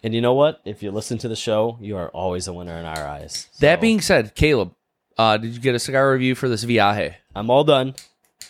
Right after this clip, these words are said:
Speaker 1: Um, so we'll just go. Uh, Viaje Candy Cane. Appearance, I'm giving this a nine point five. Really like the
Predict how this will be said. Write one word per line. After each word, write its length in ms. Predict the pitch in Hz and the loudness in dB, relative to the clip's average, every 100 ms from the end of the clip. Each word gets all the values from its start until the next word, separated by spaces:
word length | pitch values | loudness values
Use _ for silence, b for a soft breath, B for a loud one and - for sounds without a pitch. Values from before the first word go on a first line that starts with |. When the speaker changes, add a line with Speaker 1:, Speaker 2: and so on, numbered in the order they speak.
| _ _ | _ _
Speaker 1:
Um, 300 | 87 90 87 85 - | -6 -6 -6 -8 -6
so 280 | 120 127 - | -2 -2 0
we'll 140 | 120 | -2
just 180 | 120 131 | 0 0
go. 260 | 131 113 101 - | 2 2 -2 -4
Uh, 260 | 110 120 110 | 2 4 4
Viaje 540 | 120 131 143 147 135 | 4 4 4 4 0
Candy 280 | - 139 120 | 0 -2 -2
Cane. 480 | - 95 69 60 - _ _ _ _ 101 | -6 -10 -10 -14 -20 _ _ _ _ -14
Appearance, 500 | - 165 185 220 123 | -2 2 2 0 -2
I'm 60 | |
giving 180 | 131 131 | -2 -2
this 180 | 131 - | -2 -2
a 180 | 113 110 | -2 0
nine 220 | 127 143 | 0 -2
point 240 | 139 131 117 | -2 -4 0
five. 320 | 120 110 98 | 2 2 -2
Really 420 | 113 117 160 185 175 | -10 -2 2 4 6
like 300 | 151 147 - | 6 4 -2
the 400 | 104 113 101 98 | -4 -2 -2 -6